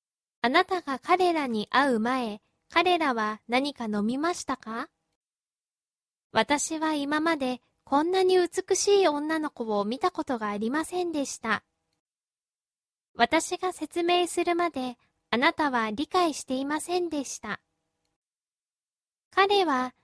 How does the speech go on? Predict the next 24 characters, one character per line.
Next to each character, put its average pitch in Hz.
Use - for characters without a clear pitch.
ル 277
シ 339
ア 269
に 214
会 254
っ -
た 247
時、 202
ロ 311
ー -
マ 247
に 202
長 285
く 214
住 320
ん 330
で 247
い 202
ま 262
せ 339
ん 330
で 277
し -
た。 202